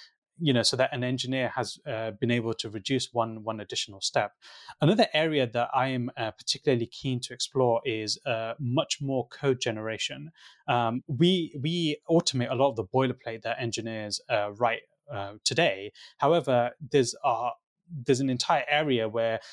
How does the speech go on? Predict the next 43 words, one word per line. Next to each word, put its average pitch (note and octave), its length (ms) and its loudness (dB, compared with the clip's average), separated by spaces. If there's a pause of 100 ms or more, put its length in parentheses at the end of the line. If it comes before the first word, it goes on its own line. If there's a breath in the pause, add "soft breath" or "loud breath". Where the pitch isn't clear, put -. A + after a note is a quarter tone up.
(160 loud breath)
we've A#2+ 180 0
seen, B2+ 600 2 (100)
uh, A2+ 300 -2 (280)
you B2+ 80 0
know, A#2 100 2
little B2+ 440 2 (140)
bugs C3+ 280 4
creeping B2+ 460 -8
through A#2+ 460 -4
and, A2+ 300 -8
and, A#2 240 -10
and A#2+ 140 -14
things A#2+ 180 -2
like A#2+ 180 -2
that, A#2+ 240 0
that A#2+ 180 -2
we C3+ 160 0
want C3 240 -4
to - 140 -4
make, A#2+ 300 -4 (400 loud breath)
uh, A2+ 380 -4 (360)
that C#3+ 420 0
we F3 180 6
feel A#2 360 0
is, B2 240 -4
is B2 240 -4
an A#2+ 80 -2
opportunity B2 600 -6
for A#2 220 -4
us A2 160 0
to, A2 320 -4 (280 soft breath)
to A#2+ 200 -2
automate B2+ 480 2
away. G#2 380 0 (240 loud breath)
Um, A2+ 420 -4
so C3 160 4
we A#2+ 140 0
spend C3+ 300 0
quite C#3+ 160 2
a C3+ 40 2
lot C3+ 60 4
of A#2 100 0
time B2 360 -4